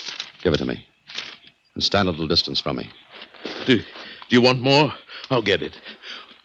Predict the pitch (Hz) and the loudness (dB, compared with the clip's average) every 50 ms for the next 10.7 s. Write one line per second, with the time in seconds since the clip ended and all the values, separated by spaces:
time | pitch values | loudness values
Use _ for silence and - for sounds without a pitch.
0 | _ - 160 135 123 117 - 123 120 90 78 - - - - - - - 175 151 | _ 2 4 4 4 2 0 -4 -4 -4 -4 -4 -6 -10 -12 -6 2 4 4 4
1 | 120 - - - - - - 73 - - - - - - - - 233 190 113 85 | 4 2 -4 -6 -6 -8 -10 -8 -8 -8 -8 -10 -14 -8 0 4 6 6 6 4
2 | - - - 98 110 113 101 92 - - - - - - - _ _ _ _ _ | 0 -2 2 4 4 6 4 4 2 -4 -20 -20 -20 -20 -20 _ _ _ _ _
3 | _ _ _ _ _ _ _ _ _ _ _ _ _ _ _ - - 90 113 - | _ _ _ _ _ _ _ _ _ _ _ _ _ _ _ -12 -8 -6 -6 -6
4 | - - - - - 73 78 92 113 120 104 - - 120 104 - 113 127 - - | -6 -8 -10 -12 -6 -2 0 0 0 0 0 0 0 0 0 2 0 0 0 -2
5 | 65 110 - - _ _ - - _ _ _ _ - 196 233 208 151 104 92 101 | -6 -8 -12 -16 _ _ -20 -20 _ _ _ _ 4 6 6 6 6 4 2 0
6 | 123 127 113 95 78 - - - - - - - - - _ _ _ _ _ _ | -2 -2 -4 -4 -6 -10 -16 -20 -20 -20 -20 -20 -20 -20 _ _ _ _ _ _
7 | _ _ _ - _ _ _ _ _ - 208 208 185 175 165 143 143 139 127 - | _ _ _ -20 _ _ _ _ _ -4 0 2 4 4 4 4 4 2 2 0
8 | - 98 90 85 82 78 69 65 - - _ _ _ _ _ _ _ _ _ _ | 0 0 0 0 -2 -2 -4 -6 -12 -18 _ _ _ _ _ _ _ _ _ _
9 | _ 98 101 110 120 123 123 120 120 104 95 90 85 80 69 69 65 71 76 80 | _ -18 -16 -16 -14 -14 -14 -14 -12 -12 -12 -12 -12 -10 -8 -6 -2 0 2 2
10 | 95 113 127 127 95 78 71 60 64 64 60 55 - - | 2 2 2 2 2 0 -2 -2 -2 -4 -4 -4 -4 -8